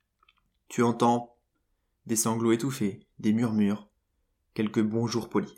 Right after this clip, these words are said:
Tu t'approches ensuite du cercueil qui est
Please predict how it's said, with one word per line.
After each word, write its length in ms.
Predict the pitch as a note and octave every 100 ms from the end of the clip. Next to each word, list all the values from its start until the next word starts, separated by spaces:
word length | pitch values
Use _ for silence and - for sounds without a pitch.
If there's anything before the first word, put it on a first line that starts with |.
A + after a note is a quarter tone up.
| _ _ _ _ _ _ _ _ _ _ _ -
Tu 120 | -
t'approches 360 | A#2+ A#2+ C3
ensuite 320 | C3+ - - -
du 80 | A2
cercueil 420 | A2+ - C3 D#3
qui 120 | -
est 120 | G#2+